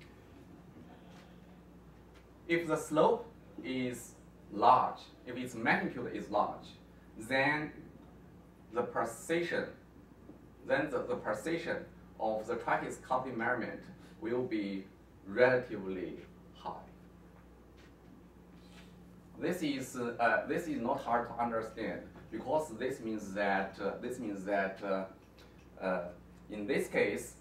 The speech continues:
the Higgs production is more sensitive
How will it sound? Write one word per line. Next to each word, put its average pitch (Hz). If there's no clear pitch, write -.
the 101
Higgs -
production -
is 101
more 117
sensitive 117